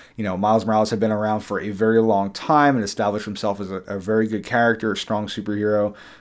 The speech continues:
But, uh, nope. The, uh, the people were still <laughs> offended, so, uh, what are you gonna do about it?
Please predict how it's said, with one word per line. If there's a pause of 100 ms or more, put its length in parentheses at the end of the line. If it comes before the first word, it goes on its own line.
(100)
But,
uh,
nope. (500)
The,
uh,
the
people
were
still
<laughs>
offended,
so, (140)
uh, (320)
what
are
you
gonna
do
about
it?